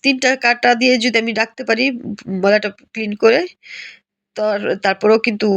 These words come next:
খুব ভালো হয়, আমার সেরকম ফিল হয়। এই যে ডিমটা দেখতে পাচ্ছেন এটা কিন্তু সেই কাইক্কা মাছ থেকে, সামুদ্রিক যে কাইক্কা মাছটা সেটা থেকেই উঠেছে। আহ, ছোট দুইটা মাছ থেকে ছোট্ট ছোট্ট দুইটা ডিম এরকম, আহ, পেয়েছিলাম।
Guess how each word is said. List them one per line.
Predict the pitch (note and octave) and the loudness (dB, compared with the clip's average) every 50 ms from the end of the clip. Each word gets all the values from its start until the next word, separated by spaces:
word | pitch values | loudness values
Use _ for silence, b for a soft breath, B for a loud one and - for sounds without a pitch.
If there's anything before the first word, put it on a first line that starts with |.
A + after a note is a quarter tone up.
| F#3 | -2
খুব | F#3+ - A3+ G3 F#3 | -2 -4 -4 -4 0
ভালো | G3+ G3+ G3 F3+ F#3 F#3 | 0 2 4 4 2 2
হয়, | F3+ F3+ E3+ | 2 2 2
আমার | E3 E3+ F3+ F#3+ | 2 2 2 -2
সেরকম | - - G3 F#3+ - A3+ G#3+ | 0 0 -2 0 0 -4 -6
ফিল | G#3 - G#3 G3 | -4 -4 -4 -2
হয়। | E3 F3+ D#3+ D#3+ - _ B B B B B B | -2 -2 -2 -2 -4 _ B B B B B B
এই | - - A#3 A#3+ | -8 -6 -4 -4
যে | G3+ A#3 B3 B3 | 0 0 0 0
ডিমটা | G#3 A3+ B3 A#3 B3 A#3 | 2 0 -2 0 0 0
দেখতে | G#3 A#3+ A#3 - | 0 0 -2 0
পাচ্ছেন | A3 C4 C4+ - C#4 C4+ | 0 0 0 2 2 2
এটা | G#3 F#3+ G#3+ A3+ | 2 2 0 0
কিন্তু | A3 A3+ A3 G#3+ C4+ B3 | -2 -2 -2 0 0 0
সেই | - B3 A3+ | 2 0 0
কাইক্কা | - - G#3+ A3 A3 - A3 | 0 0 -2 -2 0 -2 0
মাছ | G#3+ G#3 A3 G#3+ - | 0 0 0 0 0
থেকে, | - A3+ G#3+ - G#3 | -2 -2 0 2 0
সামুদ্রিক | G#3+ - A3 G3 G3+ G3+ G#3+ A#3 | 0 2 0 0 0 2 0 0
যে | G3+ G3+ G#3+ | 2 0 -2
কাইক্কা | G#3 G#3+ G#3 - - | 0 -2 -4 -2 -2
মাছটা | A3 A#3+ A#3+ - C4+ | -4 -2 -2 -2 -2
সেটা | C4 - B3 G#3+ G#3 | 0 0 -2 -2 -2
থেকেই | F#3 - G#3+ G3+ A3+ A#3 | -6 -6 -6 -2 0 0
উঠেছে। | G#3+ G#3+ - A#3 A3 G#3+ - B3+ D4+ E4+ _ B B B B B B B B B | 0 0 0 -2 -2 0 -2 -2 -2 -2 _ B B B B B B B B B
আহ, | E3+ F3+ F#3 | -10 -10 -8
ছোট | - - C#4 C4 - | -2 -2 -2 0 2
দুইটা | C#4 B3 C#4 C4 C4 A3+ | 2 2 2 2 2 0
মাছ | G#3+ G#3+ A#3 - | 0 -2 -4 -2
থেকে | - A3+ A3+ A#3 | -4 -2 -2 -2
ছোট্ট | A3 - - - B3+ _ - B3+ | -2 -2 -4 -4 -4 _ -8 -10
ছোট্ট | - - C4 - | -4 -4 -2 -2
দুইটা | G#3 G3+ A3 G#3 - G3+ G3+ F#3+ | 0 -2 -2 0 0 2 0 0
ডিম | F3+ F3 G3 F#3+ - - - - | 0 -2 -4 -4 -4 -4 -8 -6
এরকম, | - - F3+ - - F#3 F#3 - | -2 -2 0 0 0 -2 -2 -2
আহ, | - - - - - _ _ _ _ _ _ | -4 -6 -6 -8 -12 _ _ _ _ _ _
পেয়েছিলাম। | - G#3+ G#3 A3+ A3 - - G#3+ G3+ A3+ C#4+ D#4+ | -8 -6 -6 -6 -6 -6 -2 -2 -2 -2 -4 -8